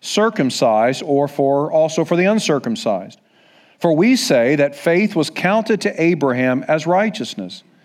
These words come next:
How then was it counted to him? Was it before or after he had been circumcised?"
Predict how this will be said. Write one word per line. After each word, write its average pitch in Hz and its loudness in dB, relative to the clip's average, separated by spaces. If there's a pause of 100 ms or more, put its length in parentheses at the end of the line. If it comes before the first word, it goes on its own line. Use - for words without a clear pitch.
(320)
How 233 2
then 214 2
was 190 2
it 180 0
counted 180 0
to 233 0
him? 143 0 (180)
Was 160 2
it 151 0
before 190 2
or 180 0
after 220 0
he 165 0
had 160 0
been 156 -2
circumcised?" 117 -2